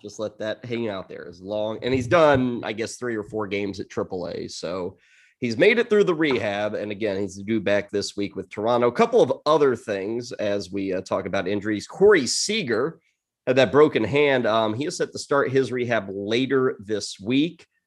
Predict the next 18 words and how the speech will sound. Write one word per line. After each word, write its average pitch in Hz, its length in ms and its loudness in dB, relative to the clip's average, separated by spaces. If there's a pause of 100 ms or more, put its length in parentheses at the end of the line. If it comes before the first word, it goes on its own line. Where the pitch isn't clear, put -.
(240)
Uh, 104 320 2
Brandon 127 480 2
Nimmo, 147 400 2
he 123 140 -4
has 117 120 -4
started 104 340 -6
his 117 180 -6
rehab 117 420 -2
that 107 220 -4
began 104 500 -4
on 98 240 -4
Sunday. 110 340 -2
Michael 104 320 -2
Conforto, 101 580 -4 (140)
uh, 82 40 -4 (180)
Conforto 113 580 0
is 151 220 4
rehabbing. 95 640 -6